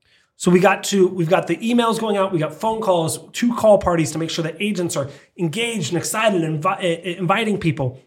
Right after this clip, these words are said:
We got the social media, the, the last week of, of registration, we do a big social media blitz. So we post on Instagram and Facebook and Twitter. No, we don't tweet Twitter, YouTube, and, and make sure everyone knows about it.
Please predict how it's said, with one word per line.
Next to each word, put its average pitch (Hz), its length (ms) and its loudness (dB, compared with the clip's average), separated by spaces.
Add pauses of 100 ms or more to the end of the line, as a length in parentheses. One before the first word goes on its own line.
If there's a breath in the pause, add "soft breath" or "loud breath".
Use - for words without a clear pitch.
(640)
We 165 80 6
got 175 160 4
the 170 80 -4
social 214 380 -2
media, 180 440 2 (240 loud breath)
the, 156 260 -2
the 151 160 -2
last 175 380 0
week 180 280 -2
of, 151 400 -2 (400)
of 147 160 0
registration, 156 500 0
we 147 60 -2
do 143 100 -2
a 139 40 -8
big 147 200 -4
social 151 320 -4
media 170 240 0
blitz. 143 280 -4
So 156 60 -6
we 135 60 -2
post 147 320 -2 (340 loud breath)
on 143 220 2
Instagram 156 520 -2
and 139 100 -8
Facebook - 420 -4
and 135 80 -10
Twitter. 208 400 -2
No, 139 140 -6
we 139 60 -4
don't 127 160 -8
tweet 143 220 -14
Twitter, 123 360 -6 (380 soft breath)
YouTube, 170 440 4
and, 143 160 -4
and 165 120 2
make 175 140 2
sure 175 160 0
everyone 151 300 -2
knows 240 240 4
about 139 240 4
it. 127 180 0